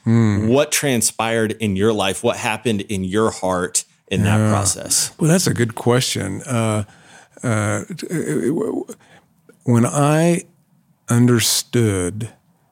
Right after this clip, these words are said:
Speaker 1: in fact, this was really especially pivotal after I left the district, after I lost my second election. So I'd been D A, I'd won my first election.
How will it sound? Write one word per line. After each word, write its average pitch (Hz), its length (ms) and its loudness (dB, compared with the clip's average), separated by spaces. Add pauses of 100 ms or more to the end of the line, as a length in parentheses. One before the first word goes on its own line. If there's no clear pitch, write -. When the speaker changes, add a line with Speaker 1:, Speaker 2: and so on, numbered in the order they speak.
(180)
Speaker 1:
in 120 100 2
fact, - 340 0
this 156 220 2
was 110 240 2
really 117 420 4
especially 107 560 0
pivotal 98 580 -2 (520)
after 110 260 0
I 104 80 2
left 104 240 2
the 98 60 2
district, 101 320 2
after 135 220 0
I 117 100 4
lost 110 840 0 (140)
my 107 160 0
second 107 400 0
election. 98 600 -4 (220)
So 110 400 0 (840)
I'd 120 120 4
been 117 180 4
D 120 220 4
A, 117 240 2 (380)
I'd 117 140 2
won 117 280 4
my 120 160 4
first 147 360 2
election. 143 560 0